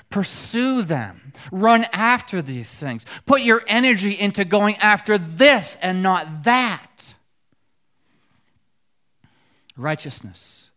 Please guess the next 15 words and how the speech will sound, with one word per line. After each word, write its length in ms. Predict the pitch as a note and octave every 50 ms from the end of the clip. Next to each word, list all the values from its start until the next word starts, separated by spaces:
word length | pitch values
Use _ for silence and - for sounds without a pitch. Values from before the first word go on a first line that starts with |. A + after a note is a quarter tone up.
| _ _ _ _ _ _ _ - - - - _ _ -
Conduct 1120 | - - - - - F#3 F#3+ G#3+ A#3+ A#3+ A#3 F#3+ G#3 G3+ G#3 G#3 _ _ _ - - - - - _ _ _ _ _ _ _ _ _ _ - - -
in 180 | - E3+ F3 E3
accord 960 | D#3 - - - - - E3+ F3+ F#3 F#3+ G3 G#3 A3 A3+ A#3 A#3+ A3+ - - _ _ _ _ _ -
with 260 | D3 D#3 C#3+ C#3 C3
God's 500 | E3 E3 D#3+ D#3 D3+ C#3 B2 - - C3+
will 760 | C3+ B2+ B2+ C3+ D#3 F3 F#3 G3 G3+ G#3 G#3+ A3 G#3+ - _ _ _ _ _ _
and 220 | - D#3+ E3 E3 E3
is 260 | D#3+ E3 D3 - -
pleasing 840 | _ - - - D3+ D3 E3 F3+ F#3+ F#3+ F#3+ D3+ C#3+ D3 C3+ A#2+ G#2+
to 160 | - - A#2
him. 420 | G#2+ - - - G#2 F#2 F2+ F#2 - - - - -
Things 600 | - - - - - G3 G#3+ B3 B3+ B3+ G#3 E3+
that 220 | - G3 F#3+ E3+ E3+
we 160 | F3 E3+ E3+
do 440 | D3 - F3 F3 F3 F3 F3+ F3+